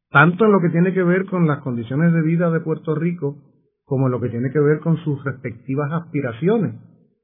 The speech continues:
la de los estadolibristas o la de los anexionistas. Yo, me da la impresión de que si hacemos un pase de balance, lo que ha habido es un total engaño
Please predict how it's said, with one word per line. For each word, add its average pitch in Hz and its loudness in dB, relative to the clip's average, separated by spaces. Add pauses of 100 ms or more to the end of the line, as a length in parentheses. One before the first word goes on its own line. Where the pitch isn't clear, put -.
(240)
la 120 -4
de 113 0
los 110 -2
estadolibristas 107 -2
o 147 2
la 123 0
de 113 -4
los 110 -6
anexionistas. 107 -8 (640)
Yo, 165 0
me 117 -2
da 123 0
la 180 4
impresión 196 -2
de 180 -4
que 139 -4
si 123 -8
hacemos 147 -2
un 170 -2
pase 185 -2
de 175 0
balance, 160 0 (800)
lo 131 -2
que 120 -4
ha 110 -2
habido 131 0
es 165 2 (220)
un 147 0
total 135 -2
engaño 135 0